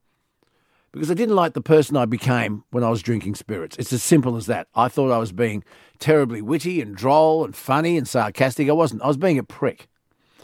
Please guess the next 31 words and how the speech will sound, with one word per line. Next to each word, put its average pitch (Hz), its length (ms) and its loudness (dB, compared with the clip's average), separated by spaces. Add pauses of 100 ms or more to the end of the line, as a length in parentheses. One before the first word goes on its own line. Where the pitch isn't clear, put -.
(800)
Um, 151 500 2 (300)
and 156 200 2
so 180 200 6
I, 180 220 4
I 156 140 4
decided 147 720 -2 (1040)
I 131 60 0
was 131 120 0
gonna 131 160 0
stop 117 280 -10
drinking 117 400 -2
spirits. 107 420 -4
They're 127 220 0
there 180 480 2
on 165 160 0
my 151 180 4
bar, 147 520 0 (1000)
and, 131 560 2
um, 120 480 2 (840)
th-, 131 100 0
it's 120 140 -6
there 151 180 4
for 127 140 -6
guests, 151 580 0 (1120)
but 135 120 -2
I 127 120 2
don't 135 200 -2
touch 127 240 -4
'em 110 80 -6
anymore. 104 400 -10
I, 120 100 -6